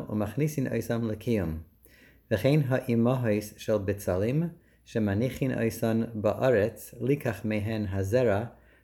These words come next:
חייבות בפאה, וכן כל כיוצא בהן. ג', קרקע כלשהי חייבת בפאה, ואפילו הריסה של שותפין,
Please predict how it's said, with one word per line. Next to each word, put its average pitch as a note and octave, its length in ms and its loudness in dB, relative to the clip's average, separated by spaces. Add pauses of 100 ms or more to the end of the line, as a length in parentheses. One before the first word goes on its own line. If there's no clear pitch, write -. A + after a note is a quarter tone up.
(160)
חייבות C3+ 480 2 (120)
בפאה, F#2+ 460 0 (500)
וכן C3+ 360 2 (120)
כל C#3 260 4
כיוצא A#2 320 4
בהן. F#2 360 -2 (1700)
ג', C3+ 60 8 (800)
קרקע D#3 480 6 (180)
כלשהי G#2 800 0
חייבת C3 580 -2
בפאה, E2+ 480 -2 (460)
ואפילו B2+ 480 6
הריסה C3 320 0
של G#2+ 220 -4
שותפין, F#2+ 720 -6